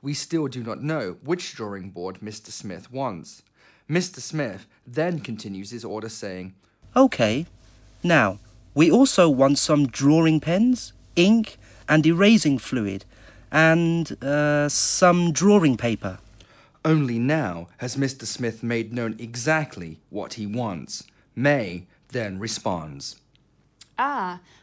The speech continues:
Speaker 3: now the lady who deals with drawing office supplies isn't here this morning, I'm afraid,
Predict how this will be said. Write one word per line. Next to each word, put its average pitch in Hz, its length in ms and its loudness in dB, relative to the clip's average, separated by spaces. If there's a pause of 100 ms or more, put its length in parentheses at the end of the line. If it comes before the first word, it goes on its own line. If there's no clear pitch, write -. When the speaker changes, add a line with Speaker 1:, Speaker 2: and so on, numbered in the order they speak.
Speaker 3:
now 294 180 -4
the 294 120 -6
lady 339 460 -6
who 302 120 -8
deals 262 520 -10
with 226 220 -12
drawing 240 440 -6
office 330 300 -10
supplies 190 760 -12
isn't 220 260 -12
here 302 280 -12
this 285 220 -14
morning, 180 360 -10
I'm 170 180 -14
afraid, 180 540 -16